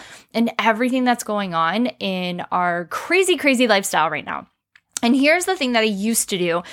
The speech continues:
and I think you guys will probably resonate with this, is that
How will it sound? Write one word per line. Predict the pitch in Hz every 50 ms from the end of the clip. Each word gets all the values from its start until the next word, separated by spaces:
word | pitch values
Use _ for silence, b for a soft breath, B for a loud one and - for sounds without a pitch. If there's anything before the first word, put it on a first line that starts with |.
| B B B B
and | - 220
I | 220
think | 214 254 240 233
you | 262 254
guys | 277 269
will | 262 254
probably | 240 - 226 220 220 220 208
resonate | 185 - 180 175 185 170 151
with | 170 -
this, | 156 151 156 - -
is | - 190 175
that | 196 175 175 175 -